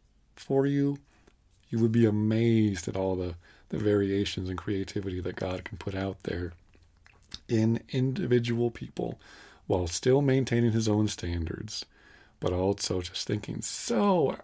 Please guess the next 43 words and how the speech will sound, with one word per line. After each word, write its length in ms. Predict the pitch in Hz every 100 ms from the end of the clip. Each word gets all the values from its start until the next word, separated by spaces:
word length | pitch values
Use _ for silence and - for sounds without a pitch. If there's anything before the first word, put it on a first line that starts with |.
| -
outside 560 | 123 101 101 - 104 95
the 80 | 95
box 480 | 95 90 90 - - - - _ _
at 280 | 120 98 95
the 120 | 104
exact 460 | 92 92 92 90 -
same 320 | - 90 92
time. 320 | 90 98 - -
Only 240 | 165 196
God 300 | 104 95 92
can 140 | - 95
do 140 | 92
that, 200 | 92 90
guys. 340 | - 92 92 151
We 160 | 180
couldn't 260 | - 87 85
do 160 | 90
that, 280 | 92 92 90 - - -
no 120 | - 139
matter 280 | 131 131
how 200 | 90 87
hard 280 | 85 92 92
we 100 | -
tried. 400 | - - - - - _ _ _ _ _ _ - _ - -
So 220 | - 101
if 80 | 90
you're 120 | 120
someone 480 | 110 123 120 120 113 - - - -
who's 240 | - 95 85
super 280 | 135 123
into 140 | 110 92
fixing 420 | 135 139 - 123
stuff, 380 | 113 120 113 - - - _ -
that's 240 | 101 -
great. 400 | - - - - - _
If 120 | 98
you're 100 | 104
someone 480 | - 117 110 107 101 - - _ -
who 180 | 113 98 110
I 100 | 107
do 100 | 104
not 380 | 107 110 -
want 340 | 117 104 98